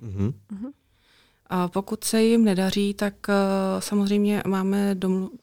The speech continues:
Speaker 3: domlouváme si schůzky, snažíme se o tom komunikovat. Nastavili jsme si s našimi nájemci opravdu báječný vztah, takže,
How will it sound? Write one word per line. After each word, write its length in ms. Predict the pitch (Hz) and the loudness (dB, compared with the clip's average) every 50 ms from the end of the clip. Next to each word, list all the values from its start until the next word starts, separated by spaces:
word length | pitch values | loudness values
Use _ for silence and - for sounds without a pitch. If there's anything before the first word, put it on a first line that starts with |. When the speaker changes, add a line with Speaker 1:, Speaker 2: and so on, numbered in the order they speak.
| - - - | -14 -4 0
Speaker 3:
domlouváme 460 | 196 190 185 185 190 190 190 196 196 | 2 2 2 2 2 2 2 0 0
si 140 | - 202 214 | 0 -2 -4
schůzky, 440 | - - - 196 - - - 202 | -4 -4 -8 -10 -8 -4 -4 -4
snažíme 360 | 202 - 202 190 190 196 196 196 | -2 -2 -2 0 0 0 0 -2
se 160 | - - - | -2 -6 -8
o 60 | 202 | -6
tom 180 | - 214 220 226 | -2 -2 -2 0
komunikovat. 640 | - 180 170 175 185 185 185 - 190 190 185 180 - - - - - _ - | 0 -2 -2 -2 -2 -2 -2 -2 0 0 0 -2 -4 -8 -18 -20 -20 _ -10
Nastavili 400 | 185 - - - 196 190 190 196 | -10 -8 -4 -4 -2 -2 -2 -2
jsme 160 | 196 - 196 | -2 -2 -2
si 120 | 196 202 202 | -2 0 0
s 40 | 202 | 0
našimi 320 | 202 196 - 196 202 208 | 0 0 0 0 0 0
nájemci 340 | 208 196 185 185 185 - 190 | 2 0 0 -2 -2 -4 -6
opravdu 340 | 190 - - 190 190 202 208 | -6 -8 -8 -6 -4 -4 -2
báječný 460 | 196 202 190 180 175 - - 196 196 | -2 -2 -2 -2 -4 -4 -4 -4 -4
vztah, 360 | 196 - - - 175 175 - | -4 -4 -4 -4 -6 -6 -6
takže, 300 | - - 180 175 180 185 | -8 -8 -8 -6 -4 -4